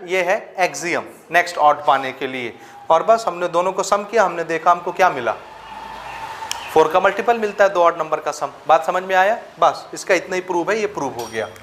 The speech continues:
अगर आपसे list पूछी जाए कि इसमें क्या definition use हुआ,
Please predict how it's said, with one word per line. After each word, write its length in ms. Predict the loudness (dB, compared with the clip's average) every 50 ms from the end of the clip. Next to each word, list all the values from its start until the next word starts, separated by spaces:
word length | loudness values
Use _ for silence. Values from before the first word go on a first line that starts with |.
| -20 -20 -20 -20 -20 -20 -20 -20 -20 -20 -20 -20 -20 -20 -20 -20 -20 -20 -20 -20 -20 -20 -20 -20 -20 -20 -20 -20 -20 -20 -20 -20 -20 -20 -18 -16 -16 -16 -14 -16 -18 -18 -20 -20 -20 -20 -20 -20 -20 -20 -20 -20 -20 -20 -20 -20 -20 -20 -20 -18 -18 -18 -2 0
अगर 160 | 4 6 10 10
आपसे 240 | 8 8 6 2
list 320 | 0 0 0 -2 -4 -6 -6
पूछी 260 | -6 -6 -4 -4 -4
जाए 240 | 2 4 4 4 4
कि 80 | 0 -6
इसमें 220 | -10 -10 -10 -10 0
क्या 140 | 2 2 2
definition 500 | 2 0 -4 -4 -6 -6 -4 -4 -6 -6
use 300 | -4 -4 -4 -4 -4 -4
हुआ, 180 | -2 0 0